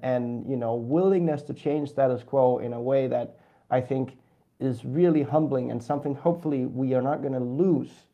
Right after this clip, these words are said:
as we, uh, restart our economies. We, we hopefully won't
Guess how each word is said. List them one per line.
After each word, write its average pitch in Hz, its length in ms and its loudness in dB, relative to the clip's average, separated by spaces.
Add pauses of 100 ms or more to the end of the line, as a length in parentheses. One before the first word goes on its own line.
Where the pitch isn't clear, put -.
(100)
as 135 260 -4
we, 120 320 -2 (380)
uh, 107 260 -2
restart 123 540 2
our 113 180 0
economies. 110 540 -2
We, 113 200 -6
we 117 260 -6 (160)
hopefully 175 340 2
won't 160 320 0